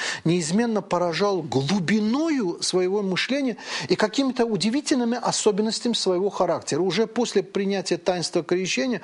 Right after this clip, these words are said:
когда я ближе познакомился с христианством, я вдруг не, я не мог не ощутить, что Сократ, по с-, по сути – не зная Христа, очень часто в своей жизни поступал очень по-христиански,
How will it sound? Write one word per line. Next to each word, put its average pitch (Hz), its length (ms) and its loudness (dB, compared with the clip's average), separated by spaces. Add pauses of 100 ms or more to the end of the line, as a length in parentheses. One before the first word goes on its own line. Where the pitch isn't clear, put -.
(280)
когда 170 200 2
я 196 80 2
ближе 170 360 2
познакомился 160 880 0
с - 60 -2
христианством, 180 640 0
я 202 120 4
вдруг 190 300 -4
не, 196 320 0
я 180 80 4
не 220 140 2
мог 330 320 0
не 196 80 2
ощутить, 190 520 0
что 175 380 0 (300)
Сократ, 311 640 0
по 220 100 2
с-, - 300 -4
по 190 120 4
сути – 190 520 -2 (280)
не 240 240 4
зная 180 480 0
Христа, 202 540 2
очень 262 440 0
часто 262 440 2
в - 40 -2
своей 185 360 0
жизни 196 760 -2 (520)
поступал 214 720 0 (140)
очень 226 360 -2
по-христиански, 185 1160 -2